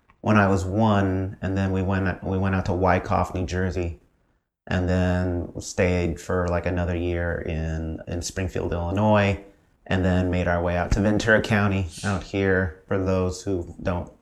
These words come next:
know, uh, Ventura County is in between Santa Barbara and Los Angeles. It's, uh, very agricultural.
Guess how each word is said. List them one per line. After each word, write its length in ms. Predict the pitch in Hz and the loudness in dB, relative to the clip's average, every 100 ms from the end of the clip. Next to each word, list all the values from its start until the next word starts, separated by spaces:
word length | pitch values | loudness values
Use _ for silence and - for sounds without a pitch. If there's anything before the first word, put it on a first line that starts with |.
| - | -8
know, 500 | 101 95 87 87 - | -2 0 0 0 -2
uh, 160 | 98 90 | 0 0
Ventura 340 | 98 98 107 | 0 2 0
County 420 | 92 104 95 92 87 | 2 2 2 0 -2
is 280 | 90 87 | -4 -4
in 200 | - 98 | -4 -2
between 520 | 90 82 101 87 80 80 - - - _ _ - | -2 -2 -2 -2 -4 -8 -16 -20 -20 _ _ -2
Santa 340 | - 147 135 | 6 8 10
Barbara 400 | 123 123 120 110 | 12 12 10 8
and 180 | 107 110 | 8 6
Los 220 | 104 - | 4 4
Angeles. 680 | 113 110 98 90 - - - | 4 4 4 2 2 -6 -10
It's, 420 | - 98 - - - | -4 -4 -4 -10 -8
uh, 340 | - 95 92 | -2 0 2
very 420 | 98 107 104 95 - | 4 4 6 4 2
agricultural. 840 | 95 95 - 101 - 110 123 120 | 2 2 0 0 0 0 0 -4